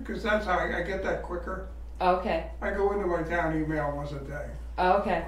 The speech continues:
Speaker 1: Okay.
Speaker 2: All right. Yeah, I, I just, I looked through her email today to see if I needed to forward anything, and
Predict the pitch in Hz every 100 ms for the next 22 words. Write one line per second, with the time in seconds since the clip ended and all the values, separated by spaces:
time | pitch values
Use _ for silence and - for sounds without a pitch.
0 | 165 165 - 180 180 156 147 185 190 180
1 | 180 - 202 208 208 214 - 196 185 196
2 | 226 226 214 196 190 190 185 175 175 180
3 | 170 170 156 165 160 165 165 160 160 151
4 | - 165 160 165 160 156 160 156 147 147
5 | -